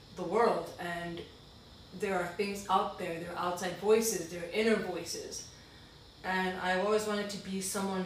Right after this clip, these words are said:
who, I think I've, and I've always been this way. People are like, "You get along with everybody." And that's because I have found a way, I don't know, I think, and that's, I think, divinely a gift I was given, where I can relate to pretty much any kind of personality.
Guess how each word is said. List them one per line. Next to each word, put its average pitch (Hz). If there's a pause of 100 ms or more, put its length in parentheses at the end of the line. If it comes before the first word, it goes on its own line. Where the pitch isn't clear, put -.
(100)
who, 190 (640)
I 214
think 311
I've, -
and 233
I've 233
always 262
been 269
this -
way. 196
People 226
are 220
like, 214
"You 220
get 285
along 254
with -
everybody." 196
And 196
that's 220
because 196
I 180
have 180
found 226
a 226
way, 185
I -
don't 202
know, 196
I 185
think, 226
and 180
that's, 202
I 208
think, 196
divinely 196 (140)
a 185
gift 202 (160)
I 196
was 190
given, 247 (880)
where 214
I 190
can 208
relate 196
to -
pretty 208
much 190 (100)
any 202
kind 185
of -
personality. 185